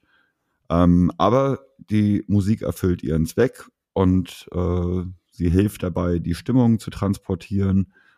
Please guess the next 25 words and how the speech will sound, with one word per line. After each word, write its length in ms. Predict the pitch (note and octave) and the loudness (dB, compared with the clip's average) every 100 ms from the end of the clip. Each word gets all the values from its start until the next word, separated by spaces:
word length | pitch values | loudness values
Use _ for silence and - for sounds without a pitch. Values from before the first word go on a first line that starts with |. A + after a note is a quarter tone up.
| _ | _
und 120 | D2 | -4
sie 100 | E2+ | -2
ist 140 | F2+ | 0
wirklich 300 | F#2 G2 E2+ - | 0 -2 -4 -2
schön. 560 | G#2+ A#2+ D3 D3 D3 - _ _ _ _ _ _ _ _ - | 2 2 4 2 0 -6 _ _ _ _ _ _ _ _ -2
Ähm, 580 | F2+ F#2 F#2 F2+ F2+ - _ _ | 2 4 4 2 -2 -10 _ _
aber 240 | - F#2+ G#2+ | 0 2 2
wie 100 | G2+ | 2
gesagt, 580 | G2+ F#2 F2+ F2 - - _ _ | 2 2 0 -2 -10 -20 _ _
kein, 680 | F2 F2+ F#2 F2+ F#2 F#2+ F#2 - | -2 2 4 4 0 -4 -12 -10
kein 640 | F2+ E2+ E2+ F2 F2 F2 - _ _ _ - | -4 0 0 0 -4 -8 -16 _ _ _ -12
Song 340 | - E2+ F#2 | -2 0 2
dabei, 400 | F2 D#2 D#2 E2 | 0 -2 0 0
der 160 | E2 C2+ | 0 -2
einen 140 | D2+ | -2
jetzt 240 | E2 D#2+ | -2 -6
wirklich 280 | - E2 D#2 | -10 -10 -6
mitreißt 800 | E2 G2+ E2 D#2 E2 F2+ - - _ _ | -4 -4 -4 -4 -2 -4 -10 -20 _ _
oder, 320 | - C#2+ D2 | -8 -6 -2
oder 180 | D2 D#2 | 0 2
der 200 | D#2+ D#2 | 2 0
im 140 | C2+ - | -2 -2
Ohr 220 | D2+ G2 | -2 -2
hängen 300 | F#2 F#2 F2 | -2 -2 -4
bleibt. 420 | D#2 D#2 D#2 _ | -4 -6 -6 _